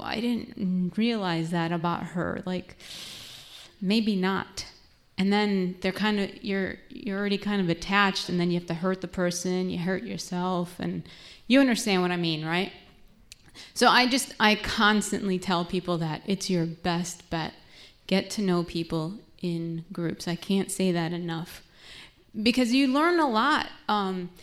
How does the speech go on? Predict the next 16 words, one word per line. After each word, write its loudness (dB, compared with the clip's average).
not 2
just -2
for 0
that 2
personal 2
relationship, 0
but 0
you 2
learn 2
a 0
lot 0
about 2
other 4
people 0
and 2
yourself. 2